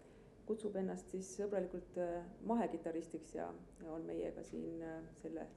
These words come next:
tunni vältel. Aga meie tänane plaan on luua üks plaan, mis on mõeldud Eestile, mm, ja, ja, ja, ja saab kokku pandud siis selleks, et, äh, tekstiilijäätmed kuidagi ringlusse võtta. Äh, selleks, et me saaks hakata seda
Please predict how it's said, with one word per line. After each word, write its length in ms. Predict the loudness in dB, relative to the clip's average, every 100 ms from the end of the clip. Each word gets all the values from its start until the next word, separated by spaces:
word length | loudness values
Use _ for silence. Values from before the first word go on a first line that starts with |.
| -8
tunni 300 | -2 -2 0
vältel. 400 | 0 -2 -4 -8 -8 -16 -18 -16 -16 -16 2 10
Aga 340 | 10 12 6 6 6
meie 220 | 8 10
tänane 300 | 10 8 8
plaan 440 | 8 8 10 8 4 -8 -14 -4
on 160 | 0 6
luua 240 | 8 8
üks 120 | 8 6
plaan, 380 | 8 8 4
mis 140 | -2 -4
on 80 | 2
mõeldud 280 | 4 4 4
Eestile, 440 | 2 2 2 2 0 -10 -18 -18 -18 -12 -6
mm, 220 | 0 2
ja, 180 | 4 4 2 0
ja, 120 | -4 -2
ja, 200 | -2 0 0
ja 200 | 0 -2 -2
saab 180 | -2 0
kokku 220 | 0 2
pandud 400 | 0 0 -2 -4
siis 180 | -6 0
selleks, 380 | 2 2 0 -6
et, 280 | -8 -4 0
äh, 180 | 0 0 -6 -14 -18 -18 -18 -4
tekstiilijäätmed 880 | -4 -2 0 2 6 8 8 4 -2 2
kuidagi 280 | 2 4 2
ringlusse 320 | 2 0 -2
võtta. 300 | -4 -4 -8 -8 -16 -18 -12
Äh, 220 | -4 -4 0
selleks, 280 | 2 2 0
et 200 | -4 -4
me 120 | 0
saaks 240 | 0 0
hakata 360 | -2 -2 -2 -4
seda 240 | 0 2